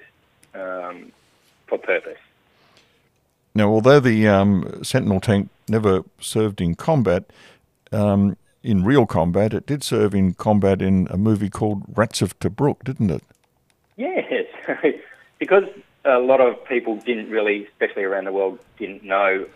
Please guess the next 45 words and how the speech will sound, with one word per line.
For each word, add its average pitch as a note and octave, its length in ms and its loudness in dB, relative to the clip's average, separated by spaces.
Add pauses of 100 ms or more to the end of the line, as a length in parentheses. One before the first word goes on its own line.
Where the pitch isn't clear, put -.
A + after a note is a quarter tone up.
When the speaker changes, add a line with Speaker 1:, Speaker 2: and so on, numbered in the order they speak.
(120)
Speaker 1:
of A2 280 2
the A#2+ 140 -4
Australian A#2 360 -6
cruiser A#2+ 300 -6
tank A#2+ 300 -10 (100)
to, A2 300 -6 (160)
to - 60 -20
great A2 280 0
effect. C3 420 -4 (600)
So A2+ 100 -2
it G#2+ 300 0
was G#2 180 -6
obviously A#2 380 -2
in G2+ 120 -8
the, G2 180 -8
in G#2 100 -10
the G2+ 60 -10
movie G#2 240 -6
Rats G#2 300 -6
of - 80 -18
Tobruk. B2+ 340 -8
So A#2 180 0
the, A2 380 -4 (500)
uh, G2+ 180 -10
members C#3+ 440 -4
of G#2+ 180 -2
the G#2 140 -4 (120)
Third A2+ 220 0
Army G#2 320 -2 (220)
Tank - 260 -6
Battalion F2 520 -4 (480)
actually A2+ 400 -6
played G2+ 580 -6 (160)
German G#2 320 -6 (100)
tank A2+ 240 -2
soldiers, G2+ 480 -4 (580)
and G#2+ 200 -4
the G#2 60 -4
cruiser C#3 560 0
<laughs> - 80 -16
tanks - 280 -8
were A2+ 100 -2
actually G#2 280 -2
marked G#2 460 2
up G2 320 2